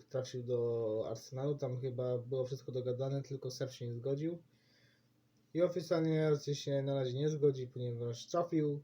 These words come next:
Serb do Juventusu. I tutaj kolejny transfer Juventusu, który może się wydarzyć,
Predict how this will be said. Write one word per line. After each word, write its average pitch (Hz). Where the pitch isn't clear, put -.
Serb 113
do 107
Juventusu. 127
I 143
tutaj 160
kolejny 170
transfer 160
Juventusu, 160
który 156
może 151
się 147
wydarzyć, 143